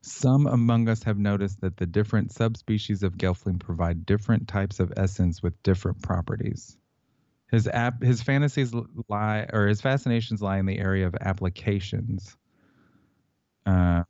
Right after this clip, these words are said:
he wants to keep them young and strong. Um, and what other uses might this marvelous fluid have? Could it power our machines or be used as a weapon?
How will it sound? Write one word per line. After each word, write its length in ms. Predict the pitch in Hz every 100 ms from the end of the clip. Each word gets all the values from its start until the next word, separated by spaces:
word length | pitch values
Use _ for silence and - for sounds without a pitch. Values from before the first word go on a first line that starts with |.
| -
he 120 | 98 101
wants 240 | 101 98
to 80 | 104
keep 260 | - 120 113
them 180 | 95
young 300 | 98 101 104
and 140 | 95 92
strong. 760 | - 107 101 101 98 101 98 98 _ _ _ _ _ _ _ _ _
Um, 480 | 92 90 87 85 85 -
and 240 | 98 98
what 160 | 104 104 _ _ 120
other 280 | 120 113
uses 540 | 107 98 110 - 98 92
might 240 | 92 92
this 200 | 95 90
marvelous 680 | 92 92 92 95 95 95 90
fluid 440 | - 92 98 92 85
have? 640 | 80 92 85 80 85 85
Could 200 | - 101
it 160 | 101 98
power 440 | - 98 98 104
our 160 | 95 95
machines 800 | 92 90 - 98 110 127 139 - _ - -
or 120 | - 98
be 140 | 98
used 360 | 95 101 104 98
as 140 | 90
a 60 | 87
weapon? 580 | 87 92 127 123 135